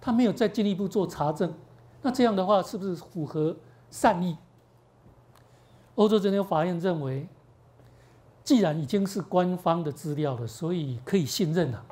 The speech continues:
你就不必再去做进一步的一个调查。并且他也说，报纸没有具名指控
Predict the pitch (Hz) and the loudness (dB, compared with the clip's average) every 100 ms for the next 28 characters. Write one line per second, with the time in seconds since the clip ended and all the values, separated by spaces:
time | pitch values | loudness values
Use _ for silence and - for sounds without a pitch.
0 | - 156 196 - 160 170 170 147 147 - | -8 -4 -2 -2 -2 0 0 -2 -2 -2
1 | 143 - - - - - - - 202 156 | -4 -4 -20 -20 -20 -20 -20 0 0 2
2 | 180 143 135 139 131 143 113 - - - | -2 -2 -2 -2 0 0 -2 -10 -20 -20
3 | - - - - - - - - - - | -20 -20 -20 -20 -20 -20 -20 -20 -20 -20
4 | - - 226 190 214 196 - 190 185 185 | -2 4 4 4 2 2 2 2 2 0
5 | 220 214 170 147 185 165 - - 185 143 | -2 -2 -4 -4 -2 -2 -4 -4 -2 -2
6 | 131 131 - 123 196 180 | -4 -6 -6 -2 0 0